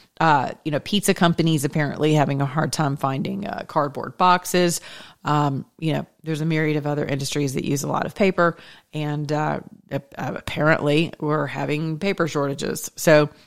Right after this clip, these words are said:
hopefully you guys have got your creative thinking caps on, and, um, and, and you will, uh, tap into your prayer time, you know, asking God for some ingenuity that maybe you didn't have before, and,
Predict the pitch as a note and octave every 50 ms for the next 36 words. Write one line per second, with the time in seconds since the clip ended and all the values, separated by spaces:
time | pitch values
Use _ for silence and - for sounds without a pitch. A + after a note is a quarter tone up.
0 | _ _ - - B3 E4 F4+ - D#4 C4 A#3 A3+ G3 F3+ F3 E3+ D#3+ C#3+ D3 -
1 | D#3+ D#3+ - E3 D#3 D3+ - - E3 D#3 D#3 E3+ E3 D3+ - - F3+ F#3+ F3 D#3+
2 | D3+ - C3+ C#3 - - - B2+ C3+ D3 F#3+ G#3 - - - - - - - _
3 | _ - D#3 D#3+ D#3+ D#3+ D#3+ D#3 D#3 C#3+ D3+ D#3 D#3 D#3 D3+ D3+ D3 D3+ C#3 C#3
4 | - _ _ - D#3+ D#3 D3+ D3 - - - - D#3 D#3 D3+ D3 C3+ C3+ D#3 D#3
5 | D3+ D3 D3+ C#3+ C#3 C#3+ C#3 C#3 B2+ - - - C#3 D3 C#3+ B2+ - - - -
6 | F3 F3+ F#3 - - E3 E3+ F#3+ G3+ F#3+ - - D3+ D3 C#3+ D3 D#3 D3+ D3+ D3
7 | - F3 F3 F3+ F#3 F3 - E3 D#3 D3+ D3+ D3+ D3+ D3 - - - D3+ D#3 D3+
8 | D3 C#3 - - D3 D3+ D3+ D3 - E3 E3 D3+ D3+ D#3 D#3 D3 - D#3+ C#3+ -
9 | D#3+ D#3+ D#3 D#3 D3+ D3+ D3+ D#3 E3 F3 E3 D#3 D3+ D3 D3+ C#3 - D3 D3+ D3+
10 | D#3+ D3+ C#3+ D3 C3+ - D#3 D3 D3+ D3 C#3 D#3 D3+ - G3+ A3+ G#3+ D3 A2 -
11 | - - - - - - - - - _ _ _ _ _ - - D#3+ D#3+ D#3+ D#3+
12 | D#3 D3